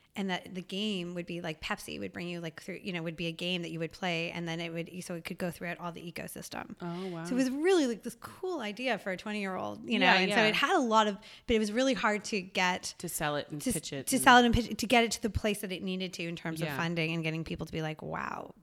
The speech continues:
Speaker 1: that, that, you know, um, she could be Mark Zuckerberg." Um,
Speaker 2: Yeah.
Speaker 1: not to say that I am Mark Zuckerberg, 'cause I think that is
Speaker 2: <laughs>
Speaker 1: coding, but that
Speaker 2: Let's
Speaker 1: is
Speaker 2: just go ahead and say that now. No.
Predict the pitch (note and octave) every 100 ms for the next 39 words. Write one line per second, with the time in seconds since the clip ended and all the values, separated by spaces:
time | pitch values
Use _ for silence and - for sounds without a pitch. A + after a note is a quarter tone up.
0 | - - - - E3+ - F#3+ D3+ D3+ D3+
1 | D#3+ E3+ F#3 F3+ F3 E3 D#3+ D#3+ E3 -
2 | E3 D#3 - - - _ - F3+ D#3+ F3+
3 | D#3+ C#3 - - _ G#3 D#3+ - E3 D#3+
4 | E3 E3 E3 E3 E3 A#3 C#4 D4+ D4 A#3+
5 | A3+ G#3 G#3 - F#3 E3 F3 C4 C4+ C4+
6 | C#4+ - A#3 G#3+ F#3+ F3 - - D#3+ D#3
7 | C#3+ - - -